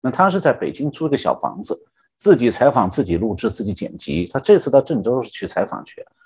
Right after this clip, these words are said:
然后遭到当地人围攻。这里我就要讲一下，我看了一下视频，很有趣。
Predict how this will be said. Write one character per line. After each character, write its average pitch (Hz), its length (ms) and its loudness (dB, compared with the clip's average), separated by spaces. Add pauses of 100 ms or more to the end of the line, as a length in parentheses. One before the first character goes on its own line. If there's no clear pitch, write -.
(100)
然 98 120 2
后 104 60 4
遭 113 180 4
到 101 140 0
当 104 240 -2
地 92 80 2
人 82 180 -2
围 73 160 2
攻。 117 260 0 (1500)
这 208 120 8
里 160 120 10
我 104 160 4
就 117 100 0
要 107 60 2
讲 - 240 -4 (100)
一 - 80 -20
下， - 260 -6
我 101 160 0
看 - 240 0
了 104 80 0
一 85 60 -4
下 87 160 -2
视 - 240 -8
频， - 220 -16 (920)
很 165 160 4
有 95 160 2
趣。 - 260 -12